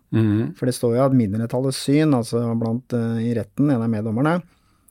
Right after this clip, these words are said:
Speaker 2: at det kan ikke utelukkes av tiltaltes hensikt før dette tidspunktet var å få fornærmet å stå fram om de forholdene som ble avdekket i V G-artiklene. Så du fikk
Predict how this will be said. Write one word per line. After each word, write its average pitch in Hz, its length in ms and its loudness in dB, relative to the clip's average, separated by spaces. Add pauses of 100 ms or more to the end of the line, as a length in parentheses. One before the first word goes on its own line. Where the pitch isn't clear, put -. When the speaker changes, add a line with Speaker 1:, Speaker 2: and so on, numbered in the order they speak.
(200)
Speaker 2:
at 123 120 -6
det 135 100 0
kan 120 160 0
ikke 123 240 -2
utelukkes 139 840 -2
av 131 160 -2
tiltaltes 120 680 -8
hensikt 120 480 -4
før 117 280 -4
dette 117 200 -6
tidspunktet 110 560 -4
var 80 240 -2
å - 80 -8
få 123 120 -6
fornærmet 104 480 -2
å 143 120 -4
stå 117 280 -2
fram 95 240 -6
om 117 120 -2
de 107 100 -4
forholdene 95 640 -4
som 104 160 -6
ble - 180 -2
avdekket - 640 -8
i 120 60 -4
V 107 160 -4
G-artiklene. 110 640 -4
Så 135 120 -4
du 135 120 0
fikk - 380 -8